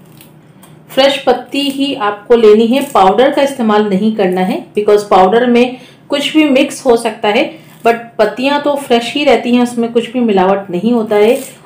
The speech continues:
और जो fresh, अ, जितना अच्छे तरीके से काम करते हैं बालों में या किसी भी चीज़ के लिए आप यूज़ कर रहे हैं, अगर fresh चीज़ों का यूज़ कर रहे हैं तो वो ज़्यादा ही असर देते हैं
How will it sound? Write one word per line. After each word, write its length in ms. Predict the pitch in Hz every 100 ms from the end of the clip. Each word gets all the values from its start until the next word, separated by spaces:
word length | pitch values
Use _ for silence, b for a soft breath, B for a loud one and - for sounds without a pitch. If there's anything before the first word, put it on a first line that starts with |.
| -
और 280 | 202 214 214
जो 160 | 247 254
fresh, 480 | - 277 311 - -
अ, 120 | -
जितना 1000 | 240 233 233 226 226 - - - 247 269
अच्छे 320 | 240 214 - 320
तरीके 380 | 269 247 262 247
से 140 | 262
काम 340 | 214 185 220 233 - 202
करते 340 | 185 - 240
हैं 160 | 226 196
बालों 260 | 165 190 202
में 220 | 202 233 B B -
या 60 | 254
किसी 260 | 302 -
भी 140 | 349 320
चीज़ 260 | 247 233 -
के 80 |
लिए 120 | 233 220
आप 160 | 220
यूज़ 340 | 208 226 226 -
कर 140 | 214
रहे 160 | 202 190
हैं, 180 | 202 196
अगर 280 | 202 - B B B -
fresh 380 | - 277 302 320
चीज़ों 340 | 262 233 226 220
का 80 |
यूज़ 320 | 214 208 196 -
कर 120 | 190
रहे 140 | 196
हैं 180 | 247 320
तो 100 | 320
वो 340 | 294 302 - - 202
ज़्यादा 360 | 190 220 226 269
ही 300 | 262 330 B B B B -
असर 300 | 196 - 247
देते 320 | 196 185 196
हैं 160 | 196